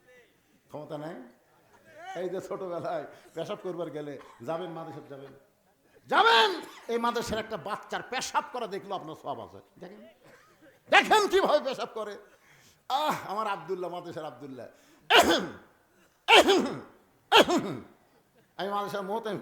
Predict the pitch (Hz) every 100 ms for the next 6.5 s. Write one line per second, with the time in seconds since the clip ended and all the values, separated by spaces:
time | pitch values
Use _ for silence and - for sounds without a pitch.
0 | - 190 180 151 147 143 - - 180 120
1 | 220 247 214 180 139 165 147 123 - -
2 | - - 208 208 - 120 104 - _ -
3 | 156 180 143 156 185 202 - - 143 147
4 | 196 131 117 104 95 92 _ _ _ _
5 | _ _ _ _ _ _ _ _ _ 190
6 | 202 - 240 185 147